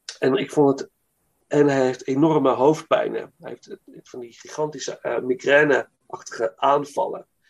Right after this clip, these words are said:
waardoor hij eigenlijk ook buiten Westen raakt. Eh, deze man is eigenlijk helemaal van de wereld en geobsedeerd door maar één ding. Eh, en ik vond dat heel, eh, heftig, ik vond het een heftige kijkervaring.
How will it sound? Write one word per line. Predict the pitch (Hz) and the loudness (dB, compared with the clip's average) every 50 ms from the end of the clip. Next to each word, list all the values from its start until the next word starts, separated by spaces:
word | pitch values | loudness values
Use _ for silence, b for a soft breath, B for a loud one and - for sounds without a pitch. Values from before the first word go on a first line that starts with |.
| b b b b b b b | b b b b b b b
waardoor | - 120 131 123 | -2 0 0 0
hij | - - | 0 -2
eigenlijk | - 123 123 127 127 - | -4 -4 -4 -4 -4 -2
ook | 127 127 - - | -2 -4 -4 -2
buiten | 131 120 127 123 123 120 | -2 -2 -2 0 -2 -2
Westen | 123 151 156 - - 156 143 | -2 -2 -4 -4 -4 -4 -4
raakt. | 131 123 123 123 139 - - - - _ _ _ _ _ _ _ _ _ _ _ _ | -2 -2 -4 -4 -6 -10 -14 -20 -20 _ _ _ _ _ _ _ _ _ _ _ _
Eh, | _ - - - | _ -14 -8 0
deze | - 147 151 143 147 | 2 2 2 2 0
man | 151 147 143 | 0 0 0
is | 135 - - - | -2 -4 -8 -8
eigenlijk | - 151 151 - 160 - 160 | -8 -8 -8 -8 -6 0 4
helemaal | 170 202 208 190 175 | 6 8 8 8 6
van | - 175 | 4 2
de | 147 139 | 2 2
wereld | 131 156 170 160 131 90 82 - - | 4 4 4 4 4 2 0 -2 -2
en | 123 - | -4 -6
geobsedeerd | - - - - - - - - 143 151 151 147 | -6 -8 -10 -10 -10 -12 -8 -2 0 0 0 0
door | 123 117 | -2 -6
maar | 120 - - | -6 -8 -4
één | - 151 147 147 147 143 | -4 -2 -2 -2 -2 -2
ding. | 135 139 139 131 107 92 92 - b b b b b b b b b _ _ _ _ _ | 0 2 2 0 0 -2 -8 -16 b b b b b b b b b _ _ _ _ _
Eh, | - 123 120 120 120 120 120 120 117 _ _ _ _ _ _ _ _ _ _ _ _ _ _ | -20 -20 -20 -20 -20 -20 -20 -20 -20 _ _ _ _ _ _ _ _ _ _ _ _ _ _
en | - 160 139 147 170 - _ _ _ _ _ _ _ _ _ _ _ _ _ _ _ _ _ | -8 -8 -8 -8 -10 -20 _ _ _ _ _ _ _ _ _ _ _ _ _ _ _ _ _
ik | - - - - - | -20 -20 -20 -20 -18
vond | - - 147 | -14 -10 -8
dat | 131 131 - | -8 -8 -6
heel, | 127 139 151 160 160 - - - | -2 -2 0 0 0 0 -4 -6
eh, | - - - _ - | -10 -16 -18 _ -20
heftig, | - - - 160 156 - - - | -16 -8 -6 -6 -6 -6 -10 -14
ik | - - | -14 -14
vond | _ - - 180 | _ -10 -6 -6
het | 175 - | -2 0
een | 156 147 | 2 0
heftige | 170 175 180 175 - - | 0 0 -2 -4 -6 -4
kijkervaring. | - 165 151 160 156 175 165 - 160 156 160 170 - 208 277 - _ b | -4 -2 -2 -2 -2 -4 -6 -8 -8 -8 -8 -10 -10 -10 -12 -12 _ b